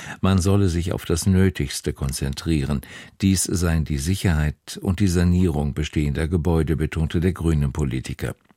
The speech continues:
Über die Empfehlung der beiden Politiker soll Ende des Monats auf einer Sondersitzung der Bau- und Raumkommission des Bundestags entschieden werden.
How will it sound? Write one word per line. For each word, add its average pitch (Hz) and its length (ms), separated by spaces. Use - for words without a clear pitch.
Über 123 220
die 110 120
Empfehlung 98 520
der 78 100
beiden 78 320
Politiker 80 640
soll 80 260
Ende 85 300
des 80 240
Monats 101 580
auf 73 300
einer 73 380
Sondersitzung 101 1080
der 87 180
Bau- 76 240
und - 260
Raumkommission 98 720
des 90 160
Bundestags 85 640
entschieden 65 520
werden. - 340